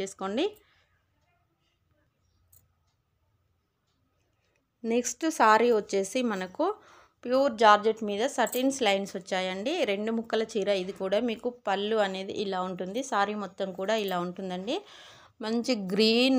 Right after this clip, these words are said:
లైట్ గ్రీన్ కలర్కు బ్లూ కలర్ కాంబినేషన్లో ఉంది చూడండి. ఇదంతా కూడా బ్లూ కలర్ బార్డర్ వచ్చేసింది.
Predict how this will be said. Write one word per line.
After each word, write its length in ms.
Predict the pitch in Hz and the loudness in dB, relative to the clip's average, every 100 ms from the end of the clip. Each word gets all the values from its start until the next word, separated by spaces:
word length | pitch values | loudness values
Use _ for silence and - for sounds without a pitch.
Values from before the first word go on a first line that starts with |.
| 214 | 4
లైట్ 360 | 196 202 220 233 202 | 4 4 4 0 -2
గ్రీన్ 220 | 214 208 202 | -4 -2 -2
కలర్కు 360 | 196 190 240 311 226 | -2 -2 -2 -4 -2
బ్లూ 100 | 208 202 | -4 0
కలర్ 200 | 196 196 | -2 0
కాంబినేషన్లో 540 | 190 185 185 185 185 185 180 | -2 -2 -4 -6 -6 -4 -4
ఉంది 180 | 196 226 | -6 -8
చూడండి. 380 | 190 180 185 277 392 _ _ _ _ - | -8 -8 -6 -8 -8 _ _ _ _ -6
ఇదంతా 280 | 208 202 240 233 | -4 -2 -4 -4
కూడా 160 | 240 226 202 | -2 -2 -2
బ్లూ 100 | 190 | -6
కలర్ 220 | 196 202 190 | -2 -2 0
బార్డర్ 260 | 175 175 175 | 0 0 -4
వచ్చేసింది. 520 | 180 185 180 185 190 | -8 -12 -12 -10 -6